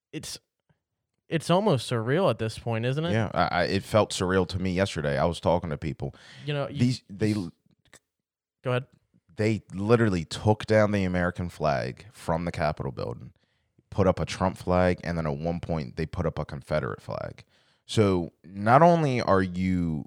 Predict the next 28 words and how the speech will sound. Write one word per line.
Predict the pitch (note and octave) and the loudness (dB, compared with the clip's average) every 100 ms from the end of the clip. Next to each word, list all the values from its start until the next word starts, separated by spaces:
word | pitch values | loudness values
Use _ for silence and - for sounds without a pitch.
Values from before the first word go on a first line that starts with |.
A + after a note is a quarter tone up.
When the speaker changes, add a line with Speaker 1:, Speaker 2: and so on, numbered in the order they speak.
| _ - | _ -4
Speaker 2:
number | A2+ B2 G#2 | 0 4 4
one, | F#2+ | 2
you're | E2 | -2
taking | F#2 E2 D#2 | -4 -2 -2
down | D#2+ | -2
the | D2+ | -2
American | D2 C#2+ C#2+ C#2 | -4 -6 -8 -8
flag, | G#1+ G#1+ C#2+ | -6 -6 -6
which | E2 - | -6 -2
you | G#2+ | -2
so | - G2+ F2+ | 2 2 2
hold | - E2+ F#2 D#2+ | 0 2 2 0
so | - F2+ | -2 -2
dear | E2 E2+ | 0 -2
to | D2+ | -2
your | C#2+ | -4
heart, | C#2 G1+ G1+ _ A#1+ | -4 -6 -8 _ -6
right? | C2+ C#2 - - _ _ _ _ _ _ _ _ | -4 -4 -10 -20 _ _ _ _ _ _ _ _
Um, | E2+ D#2 C#2 C#2 - _ _ _ _ _ _ _ - | 0 0 0 -6 -18 _ _ _ _ _ _ _ -2
two, | - E3 B2 E2+ E2 _ - | 4 8 6 4 -2 _ -4
you're | B2+ | 0
putting | G3 G#3 F#3 | 4 4 6
up | B2+ - | 4 4
a | G2 F2+ | 0 0
Trump | - A2 G2+ - | 0 0 0 -2
flag, | D2 B1 G1+ - _ _ _ _ _ | -6 -6 -8 -12 _ _ _ _ _
which | F#2+ D3+ - B2+ | -4 -2 -2 -8
y-, | - | -14